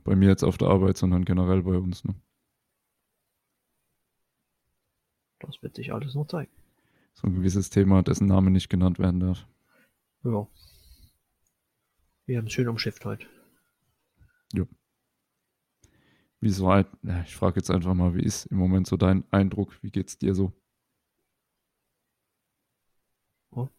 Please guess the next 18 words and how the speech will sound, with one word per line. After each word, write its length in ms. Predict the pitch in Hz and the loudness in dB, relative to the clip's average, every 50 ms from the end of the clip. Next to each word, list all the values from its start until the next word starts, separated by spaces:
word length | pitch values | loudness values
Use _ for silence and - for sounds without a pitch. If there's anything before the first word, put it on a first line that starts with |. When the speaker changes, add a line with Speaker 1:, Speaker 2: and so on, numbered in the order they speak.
| _ 143 | _ -20
Speaker 2:
ist 120 | 135 - - | -20 -4 -2
gut. 160 | 185 202 - _ _ _ _ _ - - - | -2 -2 -2 _ _ _ _ _ -20 -16 -12
Sag 100 | 147 135 | -12 -10
ich 80 | 131 - | -12 -12
doch. 100 | 131 - _ _ _ _ _ - | -16 -20 _ _ _ _ _ -2
Speaker 1:
Ja, 160 | 113 113 120 - _ _ _ _ _ _ _ _ | 0 0 0 0 _ _ _ _ _ _ _ _
gut, 180 | - 113 - - | -6 -6 -2 0
gut. 180 | - 123 110 - _ _ - | -2 -2 -2 -4 _ _ -6
Speaker 2:
Ja. 60 | - | -6
Speaker 1:
Ja. 40 | 120 - _ - - - - - - - - - _ _ - | -6 -6 _ -16 -20 -20 -18 -16 -16 -16 -18 -20 _ _ -6
Speaker 2:
Alles 320 | - 117 113 113 113 - | -4 -4 -2 -4 -6 -6
gut. 420 | - 107 107 107 107 107 - - - - _ _ _ _ _ _ _ _ _ _ _ _ _ _ _ _ _ _ _ _ _ _ _ _ _ _ _ | -8 -8 -6 -6 -8 -8 -10 -14 -20 -20 _ _ _ _ _ _ _ _ _ _ _ _ _ _ _ _ _ _ _ _ _ _ _ _ _ _ _
Guti, 180 | - 208 214 185 | 0 2 4 4
gut, 160 | 160 151 - | 2 2 0
gut, 380 | - 123 - - - - - - _ _ _ _ _ | 0 -2 -2 -4 -8 -16 -18 -20 _ _ _ _ _
sozusagen. 580 | _ - 117 - - - - 104 104 110 110 - - - - - - - - - - - - - - - _ _ _ _ _ _ _ _ _ _ _ _ _ _ _ _ _ _ _ _ _ _ _ _ _ _ _ _ _ _ _ _ _ _ _ _ _ - | _ -12 -12 -10 -8 -6 -6 -4 -4 -6 -8 -12 -16 -18 -18 -18 -18 -18 -20 -20 -20 -20 -20 -20 -20 -20 _ _ _ _ _ _ _ _ _ _ _ _ _ _ _ _ _ _ _ _ _ _ _ _ _ _ _ _ _ _ _ _ _ _ _ _ _ -4
Speaker 1:
Na 220 | - 113 139 120 117 | 0 2 2 4 4
gut. 260 | 107 117 117 - | 2 0 -2 -4